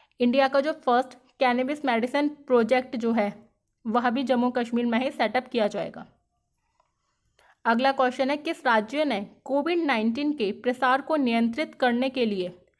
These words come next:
मेरा परिवार मेरी जिम्मेदारी कार्यक्रम शुरू किया है? और इसका सही आंसर है ऑप्शन बी, महाराष्ट्र जो सरकार है,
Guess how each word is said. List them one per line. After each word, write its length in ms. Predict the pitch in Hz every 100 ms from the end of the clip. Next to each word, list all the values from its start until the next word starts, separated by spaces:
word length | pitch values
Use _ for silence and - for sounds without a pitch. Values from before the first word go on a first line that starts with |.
| _ _ _ -
मेरा 360 | 226 240 302
परिवार 600 | 330 262 214 208 202 233 - _
मेरी 280 | 240 254 277
जिम्मेदारी 640 | 294 269 233 220 214 190 240
कार्यक्रम 640 | 247 220 208 208 220 247 - -
शुरू 300 | - 277 294
किया 240 | 233 202
है? 360 | 196 190 - _ -
और 160 | 214
इसका 240 | 220 226 233
सही 320 | 233 240 302
आंसर 380 | 311 233 226 226
है 80 | 262
ऑप्शन 540 | 247 214 214 302 277
बी, 220 | 202 208 - _ _ _ -
महाराष्ट्र 600 | 226 226 233 247 269 320
जो 180 | 269 269
सरकार 460 | 269 220 214 226
है, 160 | 240 240